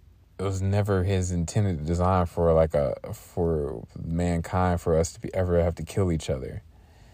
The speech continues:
And so part of his purity and his holy is, like, like, kinda like the, um, similar, the Levites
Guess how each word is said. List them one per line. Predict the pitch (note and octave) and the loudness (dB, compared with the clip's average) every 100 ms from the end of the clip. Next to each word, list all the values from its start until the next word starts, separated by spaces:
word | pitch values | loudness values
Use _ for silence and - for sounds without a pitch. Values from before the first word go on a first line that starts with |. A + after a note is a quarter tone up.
| - - - - - | -20 -20 -20 -20 -4
And | E2 D#2+ | -2 -2
so | - F2+ E2 D#2+ D#2 D2 D2+ | 0 2 4 4 4 0 -4
part | - F#2 F2 | 0 4 6
of | E2 D#2 | 4 2
his | E2+ D#2+ | -4 -4
purity | - - F2+ F2 E2 | -6 -2 0 2 0
and | D#2+ | 0
his | D#2+ D#2 | -2 -2
holy | - F#2+ F2 D#2 | 2 4 4 2
is, | D2+ D2+ | 0 0
like, | D2 C2 A1 G1+ - - - - - - - - - - - - - - | 0 0 -4 -8 -12 -18 -20 -20 -20 -20 -20 -20 -20 -20 -20 -20 -20 0
like, | D#2+ D#2+ | 2 2
kinda | - F#2+ F#2 | 2 4 6
like | F2 D#2+ | 6 4
the, | F2+ E2+ | 4 8
um, | E2 D#2 D2 D2+ - - | 8 8 4 -4 -10 -16
similar, | - - F2 E2+ E2 - - - | -2 0 4 2 0 -6 -20 -12
the | - | -4
Levites | D2+ F#2+ G2+ A2+ - - - - | 0 6 10 10 8 -2 -6 -8